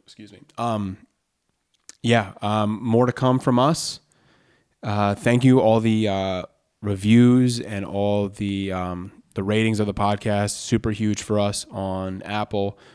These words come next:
I posted that video, um, of just us being up in the main page algorithm when you search Star Wars on Apple Podcast. So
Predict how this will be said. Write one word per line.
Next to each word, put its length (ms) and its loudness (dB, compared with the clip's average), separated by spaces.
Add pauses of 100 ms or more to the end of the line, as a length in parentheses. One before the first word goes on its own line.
(140)
I 80 -8
posted 340 -2
that 80 -6
video, 600 -4
um, 500 -8 (460)
of 100 -4
just 220 -8
us 180 -2
being 300 -4
up 160 -6
in 140 -2
the 260 -6 (380)
main 280 2
page 280 -2
algorithm 540 4
when 100 0
you 40 -2
search 260 -2
Star 280 2
Wars 500 2
on 340 -6
Apple 260 -8
Podcast. 840 -6 (400)
So 400 0